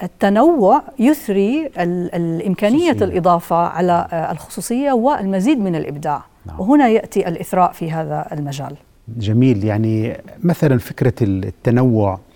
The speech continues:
Speaker 2: آه، إلى أي مدى نحن أيضًا يجب أن نفرد لها مساحة في، يعني، مجتمعاتنا العربية؟ مجتمعاتنا العربية منذ
Speaker 1: نعم.
Speaker 2: القديم هي مصدر للتنوع الذي ألهم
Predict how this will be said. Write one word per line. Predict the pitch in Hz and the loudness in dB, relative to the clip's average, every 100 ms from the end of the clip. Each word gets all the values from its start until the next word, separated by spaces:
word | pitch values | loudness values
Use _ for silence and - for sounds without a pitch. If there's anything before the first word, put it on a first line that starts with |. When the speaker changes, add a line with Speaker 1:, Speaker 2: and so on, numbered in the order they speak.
| - - - - _ - | -20 -20 -20 -20 _ -6
Speaker 2:
آه، | 107 107 107 107 107 110 123 110 139 | -4 -2 -2 -2 -4 -6 -8 -6 0
إلى | 131 | 2
أي | 147 170 | 4 4
مدى | 156 131 | 4 4
نحن | 120 127 - 113 113 110 - | 4 2 0 0 0 -2 -2
أيضًا | 156 147 113 104 101 - _ _ - | 2 2 2 0 -4 -10 _ _ -4
يجب | 120 135 135 113 | 0 2 0 -4
أن | 127 113 107 110 123 - _ _ 104 | -2 0 0 -2 -8 -20 _ _ -2
نفرد | 117 175 - 123 | 0 0 0 0
لها | 117 135 127 | 2 0 0
مساحة | 101 - 143 143 - 104 | -2 0 0 0 -4 -6
في، | - 101 101 | -4 -4 -4
يعني، | 101 101 | -6 -6
مجتمعاتنا | 104 - 107 104 160 - 113 | -6 -4 -2 0 0 0 -4
العربية؟ | 92 104 101 110 104 | -4 -4 -2 -2 -2
مجتمعاتنا | 123 147 143 160 156 | -4 -2 0 0 2
العربية | 131 131 139 139 | 2 4 4 6
منذ | 147 131 131 127 113 - - _ | 6 6 4 2 -2 -14 -20 _
Speaker 1:
نعم. | 202 113 | -2 -2
Speaker 2:
القديم | 104 131 117 160 147 110 | 0 0 4 6 6 4
هي | 120 123 120 | 2 0 0
مصدر | 120 175 131 135 | 2 2 4 2
للتنوع | 113 113 - 117 123 120 107 101 | 2 0 0 0 2 2 2 0
الذي | 113 120 117 120 | 0 2 2 2
ألهم | 143 110 113 104 | 2 2 2 -2